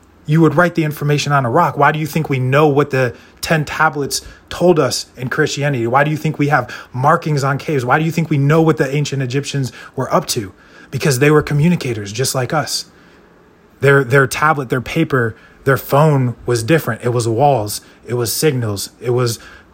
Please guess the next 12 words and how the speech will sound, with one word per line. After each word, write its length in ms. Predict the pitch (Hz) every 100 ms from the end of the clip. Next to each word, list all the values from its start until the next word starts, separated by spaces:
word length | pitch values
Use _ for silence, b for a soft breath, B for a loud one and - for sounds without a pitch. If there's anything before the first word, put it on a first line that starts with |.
| B -
what 200 | 131 143
you 100 | 123
wore, 360 | 127 147 127
how 160 | - 131
you, 320 | 131 127 120
uh, 160 | 123 120
appeared, 600 | 117 - 165 139 104 101 B B B -
the 100 | 113
size 400 | - 143 156 123
of 100 | -
things, 460 | 107 98 92 -
right? 340 | 113 120 139